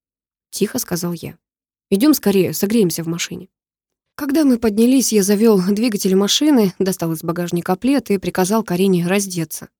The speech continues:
Губы к тому моменту у неё уже были синими-синими. К тому же солнце село, и ветер только усилился. «Что? Не буду я раздеваться!»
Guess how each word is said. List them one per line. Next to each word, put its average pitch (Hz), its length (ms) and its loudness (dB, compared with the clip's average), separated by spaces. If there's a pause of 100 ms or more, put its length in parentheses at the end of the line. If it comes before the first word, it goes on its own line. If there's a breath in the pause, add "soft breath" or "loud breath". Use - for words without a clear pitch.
(140)
Губы 180 240 -4
к - 80 -18
тому 170 220 -4
моменту 190 440 0
у 165 40 -8
неё 170 240 -2
уже 170 160 -4
были 170 180 -2
синими-синими. 226 880 0 (760 soft breath)
К - 60 -20
тому 339 200 4
же 226 100 4
солнце 220 340 2
село, 165 320 -4
и 165 140 -6
ветер 196 300 -2
только 170 260 -6
усилился. 170 640 -8 (680)
«Что? 285 460 4
Не 247 160 8
буду 285 240 4
я 311 180 4
раздеваться!» 247 760 0